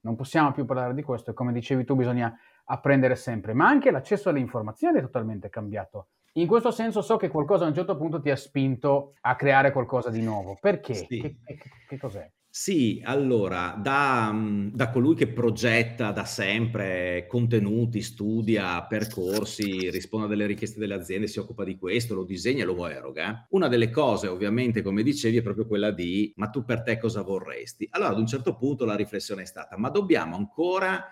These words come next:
Speaker 2: necessariamente fare da zero tutti guardandoci noi o modellando delle cose o partendo sempre da zero, oppure possiamo respirare, aprire gli occhi, guardare che intorno a noi nel mondo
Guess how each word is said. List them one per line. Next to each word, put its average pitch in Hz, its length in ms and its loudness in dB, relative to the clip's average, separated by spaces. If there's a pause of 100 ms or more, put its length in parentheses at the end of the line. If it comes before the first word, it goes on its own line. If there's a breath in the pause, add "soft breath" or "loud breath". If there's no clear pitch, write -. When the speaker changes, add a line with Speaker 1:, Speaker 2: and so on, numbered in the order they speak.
(160)
Speaker 2:
necessariamente 143 1300 0
fare 143 340 2
da 123 160 2
zero 127 300 2
tutti 127 280 -2
guardandoci 117 680 2
noi 113 360 4
o 110 60 6
modellando 107 540 2
delle 104 240 2
cose 107 400 2
o 110 80 2
partendo 113 380 0
sempre 110 260 -2
da 107 140 -2
zero, 180 180 2
oppure 147 280 2
possiamo 131 920 -2
respirare, 107 960 2 (240 soft breath)
aprire 143 440 4
gli 127 120 6
occhi, 110 240 2
guardare 120 340 2
che 139 80 -2
intorno 131 300 2
a 143 40 0
noi 117 220 0
nel 143 320 4
mondo 113 760 2